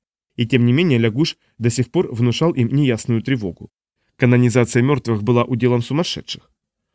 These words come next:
Разум Лягуша поразила некая болезнь, и люди опасались, что та могла передаться Мойре.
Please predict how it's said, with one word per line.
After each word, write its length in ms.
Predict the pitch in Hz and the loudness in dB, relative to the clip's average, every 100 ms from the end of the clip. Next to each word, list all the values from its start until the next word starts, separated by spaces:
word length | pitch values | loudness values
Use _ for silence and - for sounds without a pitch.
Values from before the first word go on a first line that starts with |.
| - | -4
Разум 320 | 120 117 123 | -2 2 2
Лягуша 360 | 120 110 117 113 | 2 0 -2 -2
поразила 420 | 127 120 110 120 | 0 0 2 2
некая 320 | 117 110 110 | 2 0 -2
болезнь, 460 | 101 127 160 110 - _ _ - | 0 0 0 -2 -6 _ _ -2
и 80 | |
люди 200 | 135 196 | 0 2
опасались, 480 | 131 123 117 165 131 | 2 0 -2 0 0
что 160 | - 113 | -2 -4
та 160 | 165 | 0
могла 280 | 156 113 139 | 0 0 -2
передаться 520 | 127 120 117 107 - | 0 0 0 -4 -2
Мойре. 420 | 135 95 87 85 | -2 -2 -4 -8